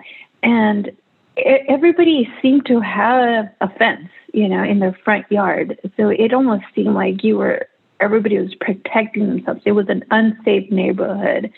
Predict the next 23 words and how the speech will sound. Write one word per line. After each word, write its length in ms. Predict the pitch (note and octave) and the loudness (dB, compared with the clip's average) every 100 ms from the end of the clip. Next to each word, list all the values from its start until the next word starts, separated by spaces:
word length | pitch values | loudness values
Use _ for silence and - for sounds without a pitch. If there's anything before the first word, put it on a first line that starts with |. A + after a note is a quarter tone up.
| - - - - - | -16 -14 -14 -8 0
So 300 | A#3+ A3 G#3+ - - - - _ _ - | 0 0 -4 -16 -18 -18 -20 _ _ 0
it, 240 | C4+ C4+ C4 | 0 2 0
it, 200 | B3+ - | 0 0
it 100 | A#3+ | 0
wasn't 640 | A3 C#4+ C#4 C4 A#3 - - G#3+ G3+ | 2 2 2 0 0 -4 -4 -2 0
very, 880 | G#3+ A3 A3 G#3+ G#3 G#3 G3+ G3+ - | 2 4 4 2 0 0 0 -2 -2
um, 540 | G#3+ G3 - - - - _ _ _ - - | -2 -2 -4 -8 -10 -16 _ _ _ -6 -2
a, 100 | A#3 B3 | 0 0
a 80 | |
very 360 | A3+ C#4+ D4 B3 | 2 2 4 2
nice 380 | G3+ D3 F#3+ - - | 0 -2 -6 -8 -8
place 260 | - F#3+ F#3+ - | -4 -4 -6 -4
to, 140 | G3+ - - F#3+ - | -4 -2 -8 -6 -2
to 100 | F#3+ | -2
grow 300 | F#3+ G3 F#3+ | 0 0 2
up 200 | F#3 F#3+ | 0 0
in, 140 | F#3 - | -2 0
in 200 | G3 F#3 | 0 2
that 280 | F3+ - F3+ - | 0 -2 -8 -6
sense. 300 | - - F#3 | -6 -4 -4
You 120 | A3 | -2
could 160 | A#3 G3+ | 0 2
definitely 800 | B3 B3+ C4 C4+ C#4 C4 A3+ | 2 2 0 2 2 0 -2